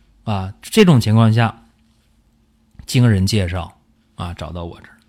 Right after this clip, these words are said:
我一看这个情况怎么办？让这个男的回心转意，说“你别去赌了，我没那个本事啊。”怎么办？我说那你得想开了呀，你和他过不过这小事儿啊，你自己这个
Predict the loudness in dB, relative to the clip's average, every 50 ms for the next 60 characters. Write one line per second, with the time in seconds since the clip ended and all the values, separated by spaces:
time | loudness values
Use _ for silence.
0 | _ _ _ _ _ _ _ _ -20 -20 -20 -20 _ -8 -6 -6 -6 -4 -2 -2
1 | -2 -2 0 -2 -2 -2 -2 -2 -2 -2 -2 0 0 0 -2 -2 -6 -10 -16 _
2 | _ _ _ _ _ _ _ -8 -4 -2 -2 -2 -4 -6 -8 -12 _ _ _ _
3 | _ _ _ _ _ -4 -2 0 0 0 0 0 0 0 0 0 -2 -2 -2 -2
4 | 0 2 4 4 4 2 2 0 0 2 2 2 2 0 0 0 0 0 0 0
5 | -2 -2 -2 -2 -2 -4 -6 -14 -20 -20 -20 -20 -20 _ -14 -10 -8 -6 -4 -2
6 | -2 0 2 2 2 2 2 0 -2 -6 -8 -14 -14 -16 -16 -18 -20 -20 _ _
7 | _ _ _ _ _ _ _ _ _ _ _ -16 -12 -12 -10 -10 -10 -12 -14 _
8 | _ _ _ _ _ _ _ _ _ _ _ _ _ _ _ _ _ _ _ -6
9 | -4 -2 0 2 4 4 4 4 2 2 0 -2 -4 -8 -12 -10 -10 -8 -8 -8
10 | -8 -10 -14 -18 -20 -20 -20 _ _ _ _ _ _ _ _ _ _ _ _ _
11 | _ _ _ _ -4 -2 0 0 2 2 2 2 4 4 2 0 0 0 0 0
12 | 0 2 0 0 -2 -4 -6 -4 -6 -4 -4 -4 -2 -2 -4 -4 -4 -4 -6 -4
13 | -4 -4 -4 -4 -4 -4 -4 -6